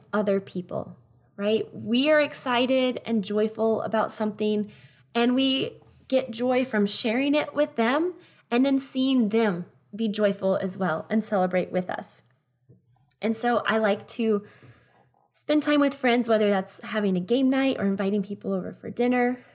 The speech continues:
going out for, um, for a drink with my friends, um, whatever it is, what, however we, we decide to do it. Um,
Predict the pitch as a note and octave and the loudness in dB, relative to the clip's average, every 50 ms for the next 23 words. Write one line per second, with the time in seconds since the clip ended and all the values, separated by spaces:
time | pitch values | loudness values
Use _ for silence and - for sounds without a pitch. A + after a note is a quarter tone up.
0 | _ _ - A3 A3 G#3+ A3 G#3+ G3 G#3 - G3 G#3 - - - - - - G3+ | _ _ -4 -2 0 2 2 0 -2 -2 -2 -2 -2 -2 -2 -4 -10 -12 -6 -2
1 | G#3 G#3 G#3 G3 G3 F#3+ - - - - F#3+ F3+ F3 F3 - - F#3 G3+ - - | 0 2 2 2 2 0 -2 -6 -10 -14 -14 -12 -12 -12 -12 -10 -10 -12 -8 -4
2 | G#3+ G#3 G#3 F#3+ - - - F#3 F#3 F#3+ - G#3+ A#3 A#3+ B3 B3 - - F#3 - | -2 0 0 -2 -2 -4 -6 -6 -6 -4 -2 0 0 0 0 -4 -6 -8 -8 -6
3 | - G#3+ G#3+ G#3 - - G#3+ G#3 G3+ G#3+ G#3 G#3 G3+ - - - - - - - | -4 -4 -4 -4 -4 -2 -2 0 0 0 0 -2 -4 -8 -14 -20 -20 -20 -20 -20
4 | _ - G3 G#3+ A3 A3+ A3+ C4+ D#4 E4 F4+ D#4+ A#3 G#3 F3+ E3+ F3+ - - - | _ -4 -2 2 2 2 2 2 2 4 4 4 4 2 0 0 0 -4 -8 -12
5 | - - - A3 A3+ G#3+ G#3+ A#3 A#3 B3+ B3+ A#3+ B3 A#3+ A#3+ A3+ A3+ A3+ - - | -16 -10 -4 -2 0 2 2 2 2 2 2 0 0 0 0 0 0 -2 -2 -4
6 | A3 A#3 G#3+ G#3+ G#3+ - G3+ G3 G3 F#3+ F#3+ F#3 - - - F#3+ - G3 F3+ F3+ | -4 -2 -2 0 0 0 0 2 0 0 0 -2 -4 -10 -10 -8 -4 -4 -2 -2
7 | E3 - - - - F3+ F3+ F#3 F3+ F3+ | -4 -4 -8 -12 -16 -16 -14 -14 -14 -14